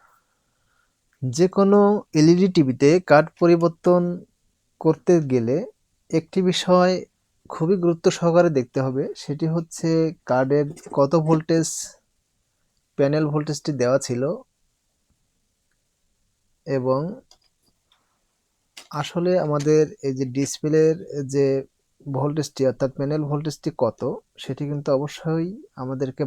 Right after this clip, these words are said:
ভালো করে নির্ণয় করে নিতে হবে। কারণ এই ভোল্টেজটি যদি নির্ণয়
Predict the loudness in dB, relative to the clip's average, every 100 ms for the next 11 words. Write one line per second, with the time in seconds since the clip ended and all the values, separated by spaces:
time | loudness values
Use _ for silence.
0 | -4 -6 -4 -2 -2 -4 -4 -4 -2 -4
1 | -4 -4 -6 -8 -10 -14 _ _ _ _
2 | _ _ _ _ -20 _ _ _ _ _
3 | -2 4 6 4 2 -2 0 -2 -2 -6
4 | 0 2 4 2 0 0 2 0 0 -2
5 | -8 _ _ _ _ _ _ _ -4 -2
6 | 0 0